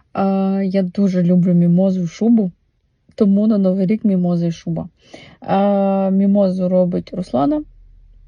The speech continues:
вона прийде до нас в гості, так що буду їсти її мімозу. Вона дуже смачну мімозу робить і замість, а, риби внизу, а, використовує, а,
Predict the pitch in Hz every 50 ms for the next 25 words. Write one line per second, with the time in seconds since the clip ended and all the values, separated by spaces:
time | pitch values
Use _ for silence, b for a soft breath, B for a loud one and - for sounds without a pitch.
0 | - - 196 208 208 202 185 202 202 196 202 196 202 208 202 196 196 196 196 190
1 | 196 190 190 - - - - - - 175 170 - - - 185 180 180 180 180 185
2 | 185 185 175 185 180 175 180 175 - - - 190 180 180 180 180 175 175 170 170
3 | 175 185 190 202 208 208 196 185 180 170 165 165 175 175 170 180 170 175 - -
4 | - - 185 175 - - 202 190 185 180 180 180 185 190 196 196 196 185 170 165
5 | - - 190 185 175 180 180 175 175 175 165 - - - 190 185 185 190 185 185
6 | 180 185 190 240 285 262 226 185 180 175 175 180 175 170 175 165 156 - - B
7 | B B B B B B B B B - - 190 190 190 185 185 180 175 185 170
8 | - 190 180 175 - - - 214 226 214 208 214 214 190 202 202 202 202 196 190
9 | B B B B B B B B B B B B B B B _ _ -